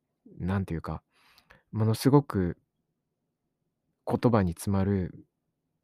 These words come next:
フレーズがトレンドに何度もいろんな言葉で載っていたんですよ。そのトレンド自身を通報したし、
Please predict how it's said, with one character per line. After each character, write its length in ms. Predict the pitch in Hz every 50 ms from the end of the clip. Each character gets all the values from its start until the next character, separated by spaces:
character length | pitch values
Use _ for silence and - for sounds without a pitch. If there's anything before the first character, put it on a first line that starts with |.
| _ _ _ _ _ -
フ 240 | - - - 135
レ 140 | 117 113 110
ー 40 | 101
ズ 140 | - - 98
が 340 | 110 107 101 92 87 101 - _ _ _ _ _ _ _ _ _ _ _ _ _ _ _ -
ト 100 | - 117
レ 120 | 120 120
ン 80 | 117 113
ド 100 | 113 113
に 240 | 113 110 113 - _ _ - -
何 320 | 110 113 120 120 117 117
度 100 | 120 110
も 280 | 104 92 82 76 - _ _ _ _ _ _ -
い 80 | 117 123
ろ 100 | 143 147
ん 60 | 147
な 100 | 147 143
言 240 | - 143 - 131 120
葉 80 | 101
で 240 | - 78 82 92 - _ _ _ _ -
載 120 | 117 113 104
っ 40 |
て 180 | 98 _ - 101
い 100 | 98 90
た 160 | - 90 80
ん 160 | 76 71 - _ -
で 180 | 101 - 82
す 120 | - - 71
よ。 160 | 67 95 _ _ _ _ _ _ _ _ - - - - - - - - - _ _
そ 120 | - - 139
の 140 | 143 139
ト 120 | - - 139
レ 120 | 143 143
ン 140 | 139 135 135
ド 160 | 139 139 139
自 120 | 135 131 139
身 220 | 139 - 123 104
を 340 | 92 87 82 82 71 - - - _ _
通 220 | - - 107 104 104
報 160 | 104 107 104
し 120 | - -
た 80 | - 87
し、 400 | - - - 98 90 85 80